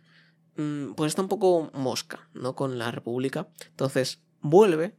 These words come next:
con el droide y le pregunta, "Entonces, mm,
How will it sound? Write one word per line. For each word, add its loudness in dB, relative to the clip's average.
con -2
el -2
droide 2
y 0
le 2
pregunta, -4
"Entonces, 0
mm, -6